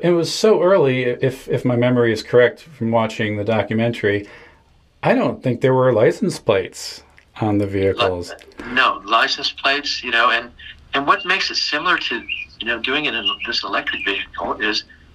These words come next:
Speaker 2: their range was about a hundred and seventy-five to a hundred eighty miles.
Speaker 1: Right.
Speaker 2: There were no gas stations.
Speaker 1: No.
Speaker 2: They bought gas from hardware stores, kerosene.
Speaker 1: Well,
Speaker 2: From
Speaker 1: and,
Speaker 2: farmers.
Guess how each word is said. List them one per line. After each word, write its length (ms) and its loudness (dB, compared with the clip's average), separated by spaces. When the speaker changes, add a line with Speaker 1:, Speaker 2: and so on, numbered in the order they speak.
Speaker 2:
their 260 2
range 380 -2
was 160 -6
about 240 0
a 40 -4
hundred 280 -4
and 100 -6
seventy-five 560 -2
to 60 -6
a 40 -6
hundred 240 -4
eighty 200 -6
miles. 480 -2
Speaker 1:
Right. 320 2
Speaker 2:
There 120 -2
were 100 0
no 120 2
gas 260 -2
stations. 560 -4
Speaker 1:
No. 300 2
Speaker 2:
They 100 0
bought 320 2
gas 280 0
from 340 -10
hardware 320 0
stores, 300 -4
kerosene. 520 0
Speaker 1:
Well, 260 6
Speaker 2:
From 80 -2
Speaker 1:
and, 140 4
Speaker 2:
farmers. 460 -4